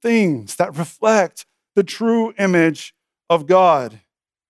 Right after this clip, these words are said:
Masculinity is wonderful. It is awesome. It is God ordained, and men need to know this because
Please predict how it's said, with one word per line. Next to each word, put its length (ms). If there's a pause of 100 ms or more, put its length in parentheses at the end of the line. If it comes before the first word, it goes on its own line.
(300)
Masculinity 540
is 120
wonderful. 840 (540)
It 120
is 200
awesome. 720 (800)
It 80
is 160
God 320
ordained, 680
and 160
men 240
need 180
to 60
know 400
this 420
because 920